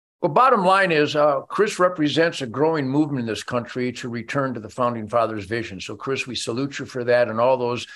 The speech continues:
that are running for public office and, uh, Senate and Congress and chief of police and state trooper and sheriffs and, and, uh, senators and congressmen, everybody out there,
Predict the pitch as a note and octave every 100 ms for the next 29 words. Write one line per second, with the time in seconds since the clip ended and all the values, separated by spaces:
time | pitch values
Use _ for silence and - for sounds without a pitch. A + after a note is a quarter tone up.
0 | - - B2 A2+ A2+ A#2 B2 B2 - G2+
1 | - A#2+ A#2 A2+ A#2+ B2 A#2+ B2+ - A2
2 | G#2 G#2 G2 - B2+ B2 B2 G2+ F#2+ A#2+
3 | B2 B2 A#2+ A2+ G#2+ G#2 G2+ - C#3 C3+
4 | A2 B2 C3 C3 B2+ F#2 - B2+ B2+ C3+
5 | C3+ C#3+ B2 G#2 - C3 C3+ C3 - G#2
6 | G2+ - - A2+ A2 G#2+ G#2+ G2 - -
7 | C3+ C#3 C3+ A2+ G#2 B2+ C3+ B2+ - B2+
8 | C3 B2 - - C3+ D#3 D3+ D3+ C3 C3
9 | C3+ B2+ G#2+